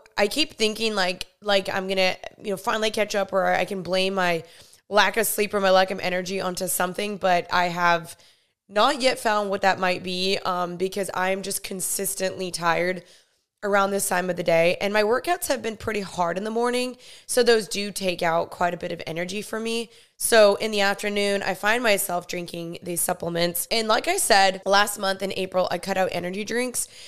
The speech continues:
And now that it is May second, your girl can drink them again.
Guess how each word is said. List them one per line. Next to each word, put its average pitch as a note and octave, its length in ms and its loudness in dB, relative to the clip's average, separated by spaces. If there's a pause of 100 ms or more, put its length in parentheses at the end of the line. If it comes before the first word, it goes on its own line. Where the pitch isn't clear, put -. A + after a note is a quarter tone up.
(200)
And G#3+ 520 4
now G3 160 4
that A#3 120 6
it B3+ 100 0
is B3+ 140 0
May A3 200 2
second, A3 580 4 (480)
your A3+ 240 2
girl A3+ 300 8
can A#3 160 0
drink F#3+ 240 2
them E3+ 180 2
again. D3 460 -6